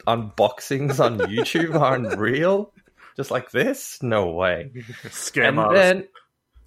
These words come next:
Speaker 1: I played, I played a bunch of other things, but one of the other ones that I played was the Leisure, Leisure, Le-, Leisure Suit Larry, Wet Dreams Don't Dry.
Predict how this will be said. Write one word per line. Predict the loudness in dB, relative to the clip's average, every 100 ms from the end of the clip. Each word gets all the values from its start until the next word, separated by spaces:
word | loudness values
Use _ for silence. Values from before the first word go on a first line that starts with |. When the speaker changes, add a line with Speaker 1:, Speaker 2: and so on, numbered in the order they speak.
| _ 0
Speaker 1:
I | 2
played, | 4 2 4
I | 0
played | 2 0
a | 2
bunch | -2 0
of |
other | 2 2
things, | -2 -6
but | -6 -4
one | -2
of | 0
the | 0
other | 0
ones | -2 -4
that | -2
I | -4
played | -2 0 0 0 -6 -10 -20 -20 _ _
was | -2 2 4 4 0 -6 -10 -12 _ -10 -10 _ _
the | -2 4 4
Leisure, | 4 2 0 -6
Leisure, | -2 0 0 -4 -6
Le-, | -2 -2 -2 -6 -4 -2 -2 -6 -4
Leisure | -2 0 -2
Suit | -4 -6 -10 -4
Larry, | -2 0 0 -2 -4 -8 -12 -14 _ _ _ _ _
Wet | -2 -2
Dreams | -2 -4 -4 -4
Don't | -6 -6
Dry. | -8 -10 -12